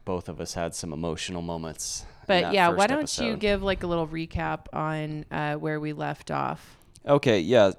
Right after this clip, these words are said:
Speaker 1: So just to recap, um, we kinda left off, um, I wouldn't call it a cliffhanger, but we had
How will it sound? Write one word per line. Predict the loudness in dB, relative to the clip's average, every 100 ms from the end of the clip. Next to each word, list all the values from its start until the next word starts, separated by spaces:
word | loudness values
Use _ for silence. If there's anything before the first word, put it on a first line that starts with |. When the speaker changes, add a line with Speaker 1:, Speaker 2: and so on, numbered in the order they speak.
| -4
Speaker 1:
So | 0 0
just | 2 0 0
to | 0
recap, | 2 2 2 6 6 2 -6 0
um, | 2 6 6 4 0 -6 -12 _ -20 -18 -20 -12
we | -8
kinda | 2 2 6
left | 4 4 6
off, | 10 10 8 2 -16 -16 -10 0
um, | 4 4 4 2 -2 -6 -10 -14 -20 -20 -10 -2
I |
wouldn't | 2 2
call | 2 4
it | 2
a | 0
cliffhanger, | -4 -2 0 0 0 -2 0
but | 4 6 6 2 -6 -20 _ _ _ -8
we | -2 0
had | 2 0 -4